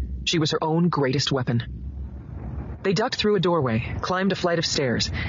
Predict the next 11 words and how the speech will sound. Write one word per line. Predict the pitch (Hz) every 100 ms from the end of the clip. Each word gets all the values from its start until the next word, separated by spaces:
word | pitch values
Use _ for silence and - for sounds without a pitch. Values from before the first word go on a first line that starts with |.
| - -
and | 165
suddenly | 160 247 208 135
the |
stone | 147 - 196 233
wall | 214 214 147
disappeared | 117 170 185 202 143 - - - -
and | 170
a |
metal | 165 202 233
corridor | - 226 156 117
began. | 123 143 143 113